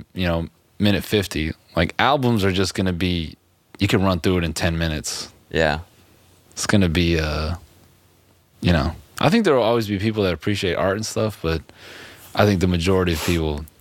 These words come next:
Speaker 1: is getting their fucking brain melted with TikTok.
Speaker 2: Yeah, you think it's damaging?
Speaker 1: I mean, I don't, you know, I don't know if it's, I, I'm not gonna say that shit. I got a small brain. I can't call it,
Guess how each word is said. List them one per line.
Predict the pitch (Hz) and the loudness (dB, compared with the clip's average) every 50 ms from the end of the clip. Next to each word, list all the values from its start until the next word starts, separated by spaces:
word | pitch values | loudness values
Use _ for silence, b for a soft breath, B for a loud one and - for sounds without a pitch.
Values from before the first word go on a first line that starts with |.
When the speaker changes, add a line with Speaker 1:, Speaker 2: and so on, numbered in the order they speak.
| _ _ _ _ - - _ - - - - | _ _ _ _ -20 -20 _ -20 -20 -12 -6
Speaker 1:
is | - - | -4 0
getting | 104 95 85 80 | 2 2 2 2
their | 73 - | -2 -4
fucking | - - 98 87 - - 76 73 76 - _ - - - - - - - - - | -2 0 0 0 0 0 -4 -4 -6 -8 _ -20 -20 -20 -20 -20 -20 -20 -6 2
brain | - 85 85 85 92 95 92 92 90 85 | 2 4 4 4 2 2 2 0 0 2
melted | 82 80 80 80 - 85 78 | 2 0 0 0 0 0 0
with | 85 85 80 - | 0 0 -2 -2
TikTok. | - - - - - - 80 80 71 - _ - - - _ _ _ - - B B B B B B B B B - - - - - - - | -2 -2 -2 -2 0 0 0 0 0 -4 _ -18 -20 -20 _ _ _ -20 -14 B B B B B B B B B -20 -20 -20 -20 -20 -10 -2
Speaker 2:
Yeah, | - 104 101 98 92 92 92 95 - | 0 2 4 4 2 2 -2 -4 -4
you | 107 107 | -2 0
think | 110 123 123 | 0 2 0
it's | 120 120 - - | 0 -2 -4 -6
damaging? | - 92 98 90 90 95 101 95 113 117 123 131 - - - - - - B B B B B B B B B B B B B B B B B B B B - | -2 0 0 2 2 2 0 0 0 -2 -2 -4 -8 -12 -20 -20 -20 -20 B B B B B B B B B B B B B B B B B B B B 0
Speaker 1:
I | - 143 | 4 4
mean, | 135 135 120 104 | 6 6 6 4
I | - 80 117 120 | 4 2 2 2
don't, | - - | 2 2
you | 117 110 | 2 2
know, | 107 | 2
I | 107 104 | 2 2
don't | 101 98 95 | 0 0 0
know | 95 90 87 | 0 0 0
if | 76 - | -2 -4
it's, | - - - - - - - | -4 -6 -6 -8 -8 -8 -6
I, | - 73 69 55 | -4 -2 -2 -2
I'm | - 90 92 | -2 0 0
not | 85 80 76 | 0 0 0
gonna | 82 78 73 | -2 -6 -4
say | - - 90 82 78 71 65 - - | -2 -2 0 0 0 -2 -6 -8 -6
that | 76 80 85 80 76 73 | -2 0 0 2 2 0
shit. | - - 67 69 69 - - - - - - - - | 0 0 0 0 -2 -4 -6 -8 -8 -8 -8 -2 0
I | 90 82 | 0 2
got | 82 76 | 2 2
a | 73 | 0
small | - - - 76 73 76 | 0 -2 0 0 0 0
brain. | 73 78 80 78 78 80 80 - - - - | 0 0 -2 -2 -2 -4 -6 -8 -10 -10 -4
I | - 90 | -4 -2
can't | - 80 76 71 - | 0 0 -2 0 0
call | - 82 78 80 80 | 0 0 2 2 0
it, | 76 64 | -2 -4